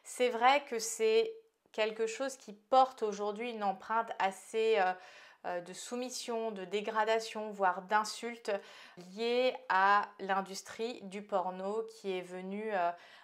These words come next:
montrer une certaine image de ce que pouvait être le dirty talk, mais sache qu'il existe différentes manières de l'appréhender et de l'utiliser, et ça peut même être très excitant.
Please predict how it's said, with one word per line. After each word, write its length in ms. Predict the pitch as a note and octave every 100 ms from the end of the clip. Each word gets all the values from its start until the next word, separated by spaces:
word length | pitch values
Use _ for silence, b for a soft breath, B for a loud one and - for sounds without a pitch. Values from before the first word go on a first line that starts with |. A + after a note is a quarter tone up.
| B
montrer 420 | G3+ A#3 A#3+ C#4
une 100 | B3
certaine 720 | G#3 - C4 B3 - B3 A#3
image 500 | A3 G#3+ G#3+ A#3+ A#3
de 100 | G#3+
ce 100 | G3+
que 100 | -
pouvait 360 | G3 - G#3+ G3+
être 240 | G#3 G#3+
le 80 | G3+
dirty 360 | F3+ G3+ G3 F#3+
talk, 460 | - G3+ A#3+ A#3+ F#3+ B B B -
mais 320 | G3+ G#3+ C4
sache 520 | C4 - A3 A#3+ B3 -
qu'il 200 | - G3
existe 640 | F#3+ F#3 G#3+ A3+ - G3+ - F#3
différentes 840 | F3+ G#3+ A3 A3+ G#3 G#3 G#3 - B B B -
manières 680 | G3 G#3 G#3+ A3 A3 G#3+ - - E3+
de 80 | F3+
l'appréhender 1080 | F3+ F#3+ G#3+ G#3+ - G3+ F3+ F3 F#3 G#3+ A3+
et 80 | F3+
de 140 | F3
l'utiliser, 640 | F3 E3+ E3 F#3 E3+ G#3 -
et 20 |
ça 200 | G3+ -
peut 180 | - -
même 260 | F3 G3+ G3+
être 280 | F#3+ - _
très 320 | - - F#3+
excitant. 440 | F3 E3+ E3+ E3